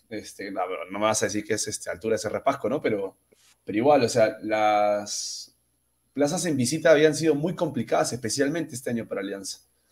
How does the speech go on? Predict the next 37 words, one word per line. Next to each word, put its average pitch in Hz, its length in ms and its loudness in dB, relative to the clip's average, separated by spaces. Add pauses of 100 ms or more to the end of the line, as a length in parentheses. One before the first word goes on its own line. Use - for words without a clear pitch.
(320)
Entonces 123 400 0
ese 151 600 6
partido 127 300 4
en 151 60 0
Cusco 156 300 -2
me 143 80 4
parece 123 240 0
que 139 60 0
ha 131 40 2
sido 143 200 2
un 139 100 0
punto, 123 760 -2 (240)
un 110 80 -10
partido 127 260 6
bisagra 139 540 6
para, 101 360 -2
para 98 180 -2
conseguir 104 340 -4
lo 120 160 -2
que - 60 -10
necesitábamos. 98 580 -4
Más 120 180 -6
allá 160 180 4
de, 135 420 0 (120)
del - 100 -16
juego 135 200 0
colectivo, 127 460 0
que 120 100 -2
sí, - 400 2 (580)
me 107 80 -6
parece 139 360 4
que 127 80 0
el 107 120 0
partido 147 460 2
planteado 113 540 6
en 101 100 -4
Cusco - 560 -2